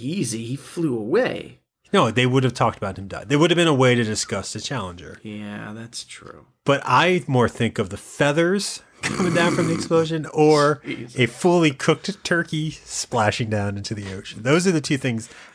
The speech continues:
Speaker 2: I immediately thought of when I
Speaker 1: Wow.
Speaker 2: heard that story.
Speaker 1: This, this is for the blooper reel.
Speaker 2: <laughs>
Speaker 1: Good gravy.
Speaker 2: Now, why is that okay? It's death either way.
Speaker 1: It's not okay.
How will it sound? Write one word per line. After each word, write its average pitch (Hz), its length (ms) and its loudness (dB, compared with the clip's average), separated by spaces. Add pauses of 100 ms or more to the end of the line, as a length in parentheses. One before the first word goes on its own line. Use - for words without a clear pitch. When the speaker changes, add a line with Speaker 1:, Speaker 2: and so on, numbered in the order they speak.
Speaker 2:
I 131 180 4
immediately 113 560 -2
thought 98 280 -10
of 95 60 -14
when 113 100 0
I - 200 4 (120)
Speaker 1:
Wow. 143 160 -2
Speaker 2:
heard 92 100 -14
that - 120 -18
story. - 480 -16
Speaker 1:
This, 302 420 4
this 247 400 2
is 139 100 -2
for 160 120 -4
the 139 100 -4
blooper 151 480 2
reel. 127 400 -8 (340)
Speaker 2:
<laughs> - 320 -20
Speaker 1:
Good - 320 0 (200)
gravy. 220 240 0
Speaker 2:
Now, 202 80 4
why 302 140 4
is 294 120 2
that 196 220 6
okay? 113 340 -2
It's 156 220 -4
death 170 420 0
either 107 380 -4
way. 98 280 -6
Speaker 1:
It's - 240 4
not 311 300 6 (120)
okay. 131 420 -2